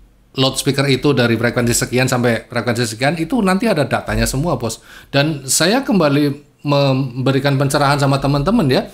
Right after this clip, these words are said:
bahwa ini adalah zaman now gitu loh, zaman, zaman canggih. Ketika kita mengetik apapun, dia akan keluar jawabannya gitu. Kalau toh teman-teman tidak menemukan jawabannya di Google, kita bisa cari ke referensi yang lain yang,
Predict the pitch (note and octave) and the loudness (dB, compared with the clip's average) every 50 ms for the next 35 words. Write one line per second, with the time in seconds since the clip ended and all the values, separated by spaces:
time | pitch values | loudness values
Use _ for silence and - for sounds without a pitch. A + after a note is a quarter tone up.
0 | - - - - - - _ C3 C3 C#3 C#3+ C#3 D#3+ D#3+ G3 C#4 C#4 G3 F3 D#3 | -20 -20 -20 -20 -20 -8 _ 0 2 2 2 4 4 4 4 4 4 4 4 2
1 | G#3+ A3 - D3+ C3 A#2+ A#2+ B2 B2 A#2+ B2 D#3+ A3+ A#3+ G3 D3+ B2 A2+ A#2+ A2+ | 2 2 2 2 2 4 2 2 2 2 4 4 4 4 2 2 2 0 0 0
2 | B2+ A#2+ A#2+ A#2+ G#2+ - A#2 A#2 A#2 A#2 A2 G#2+ G#2 A#2 A2 A2+ A2 A2+ A2 - | 2 2 2 2 2 2 2 2 2 2 0 0 0 0 2 2 0 0 0 0
3 | D#3 F3 G#3 G3+ F3 D#3+ C#3+ C#3 - - - - B2 - C#3 C3+ C#3+ C3 C3+ - | 0 0 2 2 2 0 0 -2 -8 -10 -8 -8 -4 -4 -2 -2 -2 -2 -2 -2
4 | C#3+ C3 D3 C#3 C3+ C3+ C3+ C#3 C3+ C#3 - C#3 - - C#3 C3+ - G3+ G#3 G#3 | -2 0 0 2 2 2 2 0 0 -2 -4 -6 -4 -4 -4 -2 -2 -4 -4 -2
5 | - C#3 C3+ C#3+ D#3+ C#3+ - - - - - _ _ _ _ _ _ _ - A#2+ | 0 0 2 2 0 -4 -8 -14 -20 -20 -20 _ _ _ _ _ _ _ -10 -2
6 | G#2+ C3 D#3 G#3 A#3+ A#3 A3 G3 F#3+ - E3 D#3+ D#3 D3 C#3+ C3 C3 C3+ B2 A#2+ | 0 2 2 2 2 2 0 0 2 2 4 4 4 4 2 2 2 4 4 4
7 | A#2+ G#2 - A#2+ C#3 F3+ G#3 G#3 E3 D3 D3 C3 A#2 - - A2 A2 G#2 - - | 2 2 2 2 2 2 2 2 2 2 0 0 -2 -2 -2 -4 -4 -4 -6 -4
8 | B2 C3 C#3+ D#3 - A3 G#3+ G3+ - E3+ E3 E3 E3 E3+ E3 E3 E3+ E3+ E3 D#3+ | -2 -2 -2 0 0 -2 -2 0 0 0 0 0 0 0 0 0 0 0 -2 -4
9 | - D#3 C3 B2 A#2+ A#2 - - - _ - B2+ B2 B2+ B2+ B2 A#2+ C3 B2+ B2 | -4 -2 0 0 0 -2 -2 -8 -12 _ -4 -2 -2 -2 -2 -2 -2 -2 0 2
10 | A#2+ A#2 A2+ G#2+ F#2+ A#2 A2 A#2 A2+ G#2+ - A2 F#2 A2+ G#2 F2+ - D3+ E3+ G#3 | 2 2 2 0 0 -2 0 0 0 -2 -2 -4 -2 -2 -4 0 0 0 2 2
11 | G#3+ G3+ D#3 C#3 D3+ B2 B2 - - A2+ A2 - G#2 G2 A2 D#3 F#3 - C#3+ D3+ | 0 -2 -2 -2 -2 -2 0 -2 -2 -4 -4 -2 -4 -2 0 -2 -2 -2 -2 0
12 | A#2+ B2+ - B2 G#2+ A2 G#2+ G#2 - - B2+ A#2 A2+ G#2 G2 G#2 C3 E3 E3 D3+ | 0 -2 -2 -4 -4 -4 -6 -6 -6 -4 -4 -4 -4 -2 -2 -2 0 0 0 0
13 | B2+ A#2 A2+ | 0 -2 -2